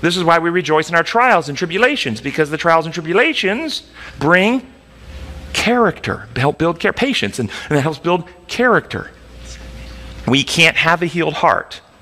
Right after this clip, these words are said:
unless we're willing to carry the cross,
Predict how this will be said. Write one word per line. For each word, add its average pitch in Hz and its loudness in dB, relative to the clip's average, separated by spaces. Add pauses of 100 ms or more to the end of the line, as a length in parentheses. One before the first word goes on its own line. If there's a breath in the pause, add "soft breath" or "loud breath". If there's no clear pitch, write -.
(560)
unless 123 0
we're 123 0
willing 120 2
to 113 -2
carry 107 2
the 107 -4
cross, - -4